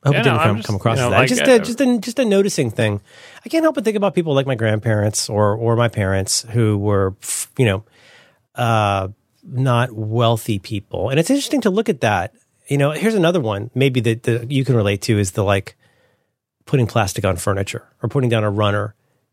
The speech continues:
Speaker 1: in the living room. I, I know we've talked about that before. Like, what a
Speaker 2: Yeah, my
Speaker 1: strange, what a
Speaker 2: grandparents,
Speaker 1: strange
Speaker 2: grandparents had the room you couldn't go in. Like,
Speaker 1: Yeah.
Speaker 2: uh, but, and I think p-,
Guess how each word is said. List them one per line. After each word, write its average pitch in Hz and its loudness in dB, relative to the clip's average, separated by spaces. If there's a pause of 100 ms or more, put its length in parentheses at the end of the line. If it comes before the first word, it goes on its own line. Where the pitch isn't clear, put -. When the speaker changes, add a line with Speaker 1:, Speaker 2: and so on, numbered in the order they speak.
(100)
Speaker 1:
in 117 0
the 110 2
living 104 0
room. 95 -6
I, 135 -2
I 123 -2
know 127 2
we've 101 -6
talked 98 -8
about 95 -4
that 90 -6
before. 98 -10 (340)
Like, 135 -2
what 160 4
a 143 -2
Speaker 2:
Yeah, 190 2
my 139 2
Speaker 1:
strange, 151 0
what 135 2
a - 6
Speaker 2:
grandparents, 135 2
Speaker 1:
strange 135 2
Speaker 2:
grandparents 135 0
had 147 2
the 135 -4
room 151 -2
you 135 0
couldn't 147 -2
go 151 -2
in. 139 -2
Like, 151 0
Speaker 1:
Yeah. 113 -2
Speaker 2:
uh, - -6
but, 127 -2
and 139 -2
I 147 2
think 240 -6
p-, - -20